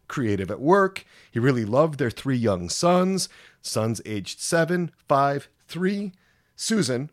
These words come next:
was a professional translator in Spanish and Italian. She had traveled and lived abroad before her marriage at age thirty-two.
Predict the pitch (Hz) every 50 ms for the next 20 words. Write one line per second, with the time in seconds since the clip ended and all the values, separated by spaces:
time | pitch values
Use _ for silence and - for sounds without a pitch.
0 | _ - 127 113 - - 139 - 165 160 - 170 165 160 143 - - 147 147 143
1 | 131 - 101 98 98 104 107 104 101 - - - - 139 143 143 160 143 - -
2 | _ 117 127 147 156 156 160 - - 110 98 95 92 98 123 160 190 - _ _
3 | _ _ - _ _ _ - - 160 143 113 - - 143 135 139 147 165 147 139
4 | 135 135 143 131 117 120 90 107 107 107 113 123 - 151 143 131 - - 113 104
5 | 113 107 107 107 101 104 120 127 - 123 92 101 107 104 - - - 107 107 117
6 | 147 - - - - 113 131 156